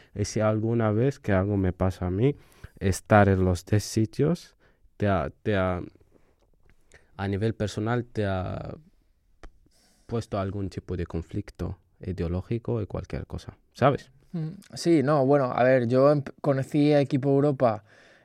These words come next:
Speaker 2: en, en un Erasmus Plus, que es un programa, la verdad, bastante interesante de formación, en la que cualquier persona, eh, que sea ciudadano de la Unión Europea o tenga residencia en la Unión, en cualquier país de la Unión Europea puede participar,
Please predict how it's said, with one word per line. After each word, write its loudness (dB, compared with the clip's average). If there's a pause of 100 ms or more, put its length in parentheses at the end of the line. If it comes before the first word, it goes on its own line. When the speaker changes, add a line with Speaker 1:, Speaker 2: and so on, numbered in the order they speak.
(120)
Speaker 2:
en, 2
en -2
un 0
Erasmus 6
Plus, 4
que -4
es -2
un 0
programa, 0
la 6
verdad, 6
bastante 2
interesante -2
de 2
formación, 0
en -6
la -2
que -6
cualquier -2
persona, -2 (440)
eh, 2
que -4
sea 0 (380)
ciudadano 2
de 0
la 0
Unión -2
Europea 0
o 0
tenga -4
residencia -6
en -4
la -4
Unión, -6
en -10
cualquier -6
país -2
de -4
la -4
Unión -6
Europea 0
puede -2
participar, -2